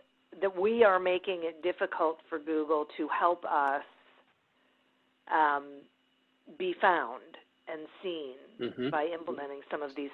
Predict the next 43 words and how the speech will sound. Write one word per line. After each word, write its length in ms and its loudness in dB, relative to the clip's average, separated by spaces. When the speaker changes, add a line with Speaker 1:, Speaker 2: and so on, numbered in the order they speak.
Speaker 1:
things 280 -6
that 180 -6
Google 360 -4
really 300 -2
doesn't 320 -8
like. 280 -10
Is 140 -10
that 240 0
fair? 360 0
Speaker 2:
Yeah, 560 6
if 100 -4
you 120 8
think 260 6
of 160 4
the 100 -4
sort 260 4
of 60 6
laun-, 440 6
laundry 460 6
list 400 2
of 100 0
things 520 2
that 180 4
a 20 4
marketer 560 4
will 220 0
want 360 2
on 100 2
a 80 0
website 640 2
that 160 0
Google 340 0
will 160 -2
not 400 2
want, 300 -2
the 80 0
classic 460 6
example 540 2
is, 80 -4
like, 140 -4
a 80 -2
chat 420 4
box. 500 2